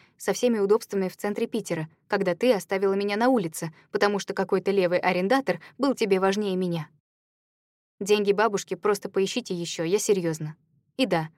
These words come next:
я больше думаю на полицию. Разумеется, я проверю все документы, спрошу про все несостыковки, но благодаря этому человеку я жива и не в тюрьме.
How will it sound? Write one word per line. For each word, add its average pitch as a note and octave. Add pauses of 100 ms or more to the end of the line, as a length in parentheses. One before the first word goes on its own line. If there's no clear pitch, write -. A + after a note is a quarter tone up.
(120)
я A#3
больше G3+
думаю F#3
на F#3
полицию. D#3 (1000)
Разумеется, G#3+
я G#3
проверю A3
все F#3
документы, F#3 (160)
спрошу G3+
про G3
все G3
несостыковки, F#3 (380)
но G3+
благодаря G3+
этому G3
человеку F#3
я F#3
жива F#3
и F3+
не F3
в -
тюрьме. F#3+